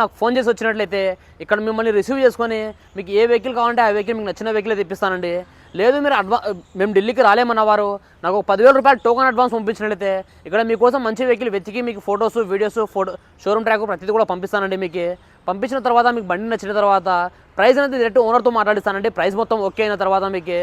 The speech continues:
మీరు ఓనర్ అకౌంట్కి అమౌంట్ ట్రాన్స్‌ఫర్ చేసేస్తే నేను వెహికల్ హ్యాండ్ ఓవర్ చేసుకొని మీకు కంటైనర్ కావాలంటే కంటైనర్ పంపిస్తానండి, లేదు by road కావాలంటే by road పంపిస్తాను. నా కమిషన్ అనేది సపరేట్ అండి. ఇక్కడ నుంచి వెళ్ళే ట్రాన్స్‌పోర్ట్ చార్జెస్ లేదంటే by road వెళ్తే by road చార్జెస్ అనేది సపరేట్ అవి, అవి ఇచ్చేస్తే నేను కమి-, కంటైనర్ through కానీ లేదా by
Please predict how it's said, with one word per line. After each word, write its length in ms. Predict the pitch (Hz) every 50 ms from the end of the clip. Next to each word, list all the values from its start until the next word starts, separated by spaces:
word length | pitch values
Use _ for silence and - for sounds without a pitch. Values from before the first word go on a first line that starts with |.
| 180 175 - - - - - -
మీరు 140 | 196 202 214
ఓనర్ 200 | 226 254 262 269
అకౌంట్కి 240 | 254 269 277 262 262
అమౌంట్ 180 | 226 226 247 214
ట్రాన్స్‌ఫర్ 300 | 240 220 220 202 240 226 220
చేసేస్తే 320 | 226 226 202 - 214 208 196 190 196 190 - - - - 190
నేను 120 | 196 202 196
వెహికల్ 240 | 214 220 247 277 240
హ్యాండ్ 160 | 240 233 233
ఓవర్ 100 | 240 233 240
చేసుకొని 300 | 208 - 220 220 214 208 202 208 - - - - -
మీకు 120 | 190 190 - 196
కంటైనర్ 340 | 185 185 226 247 254 254 247 226 240
కావాలంటే 240 | 240 240 240 226 -
కంటైనర్ 300 | 202 190 214 226 247 233 233
పంపిస్తానండి, 460 | 226 208 240 - 233 226 226 240 247 247 226
లేదు 120 | 226 240 214 190
by 60 | 185 196
road 120 | 226 233 220
కావాలంటే 240 | 208 208 214 220 208 180
by 60 | 190 196 196
road 120 | 208 214 202 208
పంపిస్తాను. 420 | 202 185 202 190 208 196 190 190 190 190 - - - - - 170
నా 60 | 175 - 175
కమిషన్ 280 | 180 208 220 240 247 247
అనేది 160 | 247 240 220 226
సపరేట్ 220 | 208 190 214 208 214
అండి. 120 | 208 233 240
ఇక్కడ 120 | - 214 214
నుంచి 120 | 202 233 220
వెళ్ళే 140 | 190 196 220 196 208
ట్రాన్స్‌పోర్ట్ 280 | 185 185 180 226 190 -
చార్జెస్ 280 | 175 180 208 220 202 220 226 220 208
లేదంటే 260 | 208 220 208 226 233 220 - - - - - 160
by 80 | 175 196
road 120 | 214 220 226
వెళ్తే 160 | 226 214 233 190 180
by 60 | 180 202
road 100 | 202 185 -
చార్జెస్ 260 | 190 185 202 202 208
అనేది 160 | 202 208 214 208 190
సపరేట్ 260 | 156 165 180 196 196 190
అవి, 160 | 180 180 180 185 - - - - - 151
అవి 80 | 175 180
ఇచ్చేస్తే 280 | - 240 233 - 247 254 240
నేను 120 | 226 190 202
కమి-, 180 | 196 214 214 - 208
కంటైనర్ 260 | 196 196 214 208 208 208
through 100 | 220 214
కానీ 140 | 214 226 233 208 - 208
లేదా 180 | 202 202 220 220 185
by 60 | 190